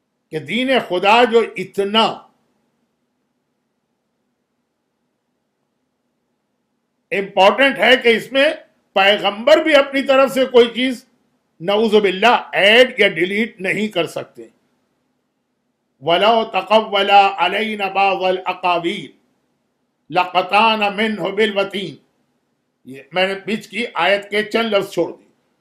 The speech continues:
कि अगर हमारा रसूल भी अपनी तरफ से दीन में कुछ चीजें कहेगा, तो हम उसको भी गर्दन से पकड़ लेंगे। नऊजुबिल्लाह नहीं, ये, मुझे ये जुमले नहीं कहना चाहिए, अगरचे कुरान की आयत।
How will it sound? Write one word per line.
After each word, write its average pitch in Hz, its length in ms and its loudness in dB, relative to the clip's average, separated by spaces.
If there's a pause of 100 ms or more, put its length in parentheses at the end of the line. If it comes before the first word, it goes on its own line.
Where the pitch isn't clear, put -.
(680)
कि - 60 -6
अगर 220 280 2
हमारा 208 340 0
रसूल 196 480 -6
भी - 240 -20 (840)
अपनी 262 340 -2
तरफ 262 320 2
से 285 440 2 (120)
दीन 247 300 -6
में 269 180 -2
कुछ 262 160 -4
चीजें 240 380 0
कहेगा, 208 440 2 (560)
तो 180 60 -8
हम 196 200 -4
उसको 247 480 -2
भी 247 340 -8 (2500)
गर्दन 175 420 -4
से 170 140 -8
पकड़ 143 360 -12
लेंगे। 107 280 -20 (880)
नऊजुबिल्लाह 196 560 0
नहीं, 202 160 -6
ये, 196 340 -4
मुझे 180 200 0
ये 190 220 0
जुमले 190 320 -4
नहीं 233 180 0
कहना 208 280 0
चाहिए, 202 340 -2
अगरचे 240 360 0
कुरान 220 300 0
की 214 140 -2
आयत। 147 340 -6